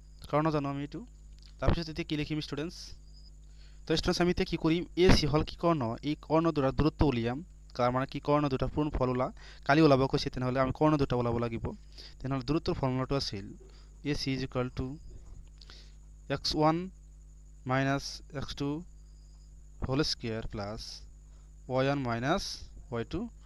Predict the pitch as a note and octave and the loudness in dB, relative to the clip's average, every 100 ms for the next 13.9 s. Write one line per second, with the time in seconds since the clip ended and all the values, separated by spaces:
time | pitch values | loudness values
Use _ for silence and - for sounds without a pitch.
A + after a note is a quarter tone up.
0 | - C#3+ D#3+ - C3+ C#3 - - - C3 | -8 -4 -2 -2 -8 -10 -14 -18 -6 -2
1 | D3 D3+ - C#3 - D3+ D3 - F#3 A#3+ | 0 0 0 -4 -2 -2 -2 -2 -4 -4
2 | - - - B2+ C3+ C#3 D3+ - - - | -10 -20 0 2 4 2 -4 -12 -20 -10
3 | B2+ C#3+ C#3 - C3+ B2+ - D#3 D#3 B2+ | -6 -2 -4 -4 -6 -6 -4 -2 -2 -2
4 | G3+ A#3 A#2+ B2+ - C3 - - - - | -4 -4 0 0 0 -10 -12 -18 -18 -18
5 | - - - - - - - - - - | -20 -20 -20 -20 -20 -20 -20 -20 -10 -6
6 | B2+ C3+ D3 E3+ E3 D#3+ C#3+ D3 D3 - | -4 -2 -2 0 0 0 -2 0 0 -2
7 | F3+ - A#2 A#2+ F#3+ - - - - - | -6 -6 -8 -8 -10 -16 -20 -20 -20 -20
8 | - - - C3+ D3 C#3+ A#2 A2+ A#2 - | -20 -20 -10 -4 -4 -2 -2 -2 -4 -6
9 | - - C3+ C#3 - - D3+ D3 D3 D3 | -8 -2 0 0 -4 -6 -4 -2 -2 -2
10 | D3 F3 - - - C3 B2+ C3+ C#3 - | -4 -8 -12 -20 -10 -2 0 0 -4 -6
11 | C3 B2 B2+ B2 C3 - A#2+ B2 - - | -8 -6 -4 -2 -2 -2 -4 -6 -14 -12
12 | B2 C3 D#3 F3 D3+ D#3+ D#3+ - C3 C3 | -2 2 4 4 2 2 2 2 2 2
13 | C#3+ B2 B2 - B2+ B2+ D3+ C3+ D3 | 0 0 -2 -4 -4 -4 -2 -2 -2